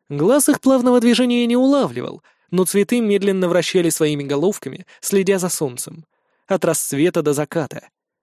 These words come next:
Несмотря на этот, вроде бы совсем незаметный труд, его результаты были весьма впечатляющими. Из мачты, торчавшей посреди этого поля ромашек, выстрелила и унеслась в сторону Дарвина рукотворная молния.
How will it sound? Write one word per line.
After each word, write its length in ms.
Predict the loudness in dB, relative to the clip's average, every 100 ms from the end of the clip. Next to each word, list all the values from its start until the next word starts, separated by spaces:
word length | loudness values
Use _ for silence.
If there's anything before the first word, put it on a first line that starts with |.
| _ _
Несмотря 500 | -2 0 0 0 2
на 120 | 2
этот, 340 | 2 2 0 0
вроде 340 | 0 2 2
бы 100 | 2
совсем 340 | 0 -2 -2
незаметный 580 | 0 0 0 -2 -2 -6
труд, 280 | -2 -2 -2 _ _
его 300 | -4 -2 0
результаты 580 | 0 0 -2 -2 -2 -2
были 180 | 0 0
весьма 420 | 0 -2 -2 -4
впечатляющими. 960 | -4 -6 -6 -2 -2 -2 -4 -10 -12 -20 _ _ _ _ _
Из 160 | -4 0
мачты, 380 | 0 0 -2 -2
торчавшей 500 | -2 -2 -4 -2 -2
посреди 400 | -2 0 0 0
этого 280 | 0 0 0
поля 300 | 0 0 0
ромашек, 520 | -2 -2 -4 -10 -18 _ _ -10
выстрелила 680 | -2 -2 -2 0 2 2
и 180 | 0 0
унеслась 420 | 0 0 -2 -2
в 40 | -2
сторону 400 | -2 -2 -2 -2
Дарвина 500 | -2 0 0 -2 -4 _ -2
рукотворная 720 | 0 0 -2 -2 -2 -2 -4
молния. 560 | -4 -8 -12 -16 -18